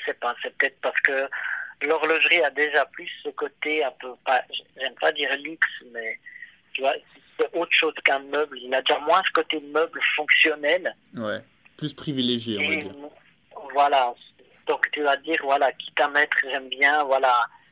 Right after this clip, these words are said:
Speaker 1: je mets un prix derrière, je mets un certain prix, c'est pas un truc fonctionnel forcément.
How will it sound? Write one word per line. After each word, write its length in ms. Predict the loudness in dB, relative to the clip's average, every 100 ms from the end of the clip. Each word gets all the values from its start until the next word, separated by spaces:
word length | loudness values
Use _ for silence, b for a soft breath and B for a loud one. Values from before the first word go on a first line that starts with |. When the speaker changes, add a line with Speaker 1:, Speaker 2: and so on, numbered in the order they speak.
| _ _ _
Speaker 1:
je 120 | 2 6
mets 140 | 8
un 160 | 10 8 8
prix 440 | 6 6 2 -4
derrière, 500 | 4 4 4 2 2
je 100 | 0
mets 60 | -4
un 80 | -4
certain 340 | -4 -4 -2 2
prix, 300 | 2 2 0 -10
c'est 140 | 0
pas 160 | 4 4
un 40 |
truc 220 | 4 -6 0 2
fonctionnel 720 | 2 2 2 2 2 2 2 -4
forcément. 640 | -6 -6 -10 -6 -4 -4